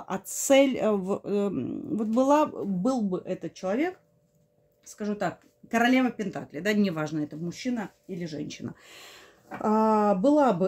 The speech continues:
эта королева пентаклей счастлива, довольна своей жизнью,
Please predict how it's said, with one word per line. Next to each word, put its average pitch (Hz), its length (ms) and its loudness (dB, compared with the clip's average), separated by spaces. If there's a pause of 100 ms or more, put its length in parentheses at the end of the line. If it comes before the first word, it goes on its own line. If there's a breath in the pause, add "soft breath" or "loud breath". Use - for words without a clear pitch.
эта 185 480 0
королева 202 760 2
пентаклей 196 680 -2
счастлива, 160 920 -2 (800 soft breath)
довольна 185 600 2
своей 151 320 -8
жизнью, 156 600 -10